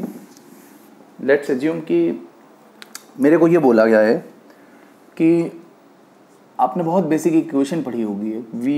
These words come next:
is equals to U plus A T, पढ़ी है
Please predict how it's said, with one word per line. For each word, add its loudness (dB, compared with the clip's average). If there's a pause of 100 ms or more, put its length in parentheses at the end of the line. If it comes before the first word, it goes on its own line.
is -8
equals -6
to -2 (160)
U 0 (120)
plus -10 (580)
A -2 (100)
T, -14 (880)
पढ़ी 2
है -4